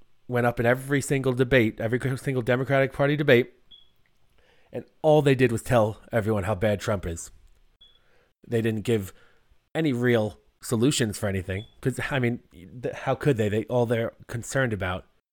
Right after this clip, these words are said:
is convincing America that Trump is bad, rather than getting a candidate and grooming him and, and,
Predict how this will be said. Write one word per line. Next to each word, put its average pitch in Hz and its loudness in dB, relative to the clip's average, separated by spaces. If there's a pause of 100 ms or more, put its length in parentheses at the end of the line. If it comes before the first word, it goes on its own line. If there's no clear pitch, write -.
(600)
is 120 -6
convincing 120 -2
America 110 2
that 101 -4
Trump 117 -2
is 98 -4
bad, 90 -2 (1300)
rather 123 0 (200)
than 117 -4
getting 127 4
a 107 -2
candidate 107 0
and 117 -6
grooming 127 0
him 98 -2
and, 117 -4
and, 107 -4